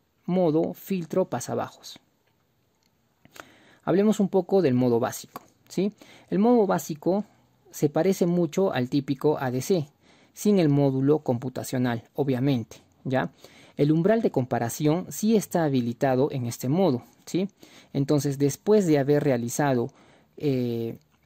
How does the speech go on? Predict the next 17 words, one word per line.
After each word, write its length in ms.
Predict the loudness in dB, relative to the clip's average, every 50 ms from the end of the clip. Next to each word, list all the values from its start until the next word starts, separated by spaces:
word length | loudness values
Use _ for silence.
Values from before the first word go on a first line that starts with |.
| _ _ -18 -18 _ _ -4
el 140 | -2 0 2
resultado 680 | 2 0 0 -2 -4 -4 -2 -2 -2 0 0 0 0
o 160 | 2 0 0
después 360 | 0 -2 -4 -2 0 0 2
de 60 | 2 0
obtener 340 | 0 2 0 2 4 2
el 100 | 2 0
resultado 520 | -2 -4 -6 -6 -6 -4 0 0 2 2 2
de 120 | 2 0
la 140 | -2 -4 -6
conversión 480 | -4 -2 -2 -2 -2 -2 -2 0 0 0
analógica 500 | -2 -2 -2 -2 -2 -4 -8 -10 -8 -8
a 60 | -8
digital 440 | -8 -6 -8 -6 -2 -2 -4 -4 -4
que 140 | -8 -8
se 140 | -6 -6 -6
almacena 680 | -6 -4 -6 -6 -6 -4 -2 0 0 0 -2 -4 -8